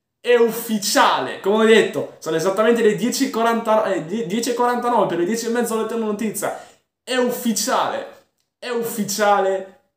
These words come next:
è ufficiale. Finalmente,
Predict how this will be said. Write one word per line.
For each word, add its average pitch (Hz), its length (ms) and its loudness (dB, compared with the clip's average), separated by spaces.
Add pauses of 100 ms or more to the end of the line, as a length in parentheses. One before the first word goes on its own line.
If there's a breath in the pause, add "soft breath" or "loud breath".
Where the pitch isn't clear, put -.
(140)
è 180 680 -4 (120)
ufficiale. 165 2750 -2
Finalmente, 196 1800 2